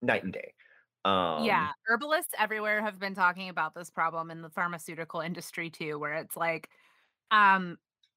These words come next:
Speaker 2: you have to look at how those studies were done because a lotta
Speaker 1: Mm-hmm.
Speaker 2: times it is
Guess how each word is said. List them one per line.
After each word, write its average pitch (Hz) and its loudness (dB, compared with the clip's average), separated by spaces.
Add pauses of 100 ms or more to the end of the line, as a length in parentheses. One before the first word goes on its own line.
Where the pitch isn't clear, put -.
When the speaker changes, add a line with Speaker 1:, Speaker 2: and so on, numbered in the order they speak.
(120)
Speaker 2:
you 220 -2
have 226 6
to 277 -2
look 269 2
at 277 -4
how 190 2
those 185 -6
studies 160 -6
were 160 -4
done 131 -4
because 196 0
a 208 4
lotta 196 8
Speaker 1:
Mm-hmm. - 0
Speaker 2:
times 185 -2
it 175 -6
is 165 -8